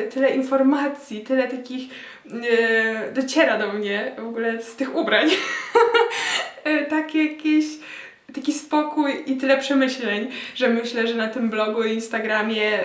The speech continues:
w ogóle będzie szał. E, oczywiście pierwszego maja, e, przyjdę do was w-, z podsumowaniem i powiem wam, co i jak było.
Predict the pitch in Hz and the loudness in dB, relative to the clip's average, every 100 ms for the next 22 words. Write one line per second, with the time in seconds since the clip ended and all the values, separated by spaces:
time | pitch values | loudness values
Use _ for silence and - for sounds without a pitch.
0 | 214 214 196 190 202 220 - - 196 - | -4 -4 -2 -2 -2 -4 -4 -2 0 0
1 | 302 - - - - 226 214 202 - 254 | -4 -6 -12 -14 -4 -2 0 0 2 0
2 | 254 262 277 269 - 233 269 254 - - | 2 -2 -2 -4 -2 -2 0 -2 -2 -2
3 | 254 233 233 226 226 208 180 180 269 381 | -2 0 4 4 4 2 2 2 2 0
4 | - - - - 226 220 214 208 - 254 | -8 -20 -10 -2 0 0 -2 -2 -2 0
5 | 240 226 226 233 - - - - 226 - | 2 2 2 0 -4 -14 -8 -6 -4 -6
6 | 233 226 220 190 190 208 - 226 220 214 | -4 -2 0 0 0 -2 -4 -8 -6 -6
7 | 202 185 202 - 254 220 196 208 190 190 | -4 -6 -6 -6 -6 -6 -4 -4 -4 -6
8 | 202 196 185 180 359 | -6 -4 -2 0 0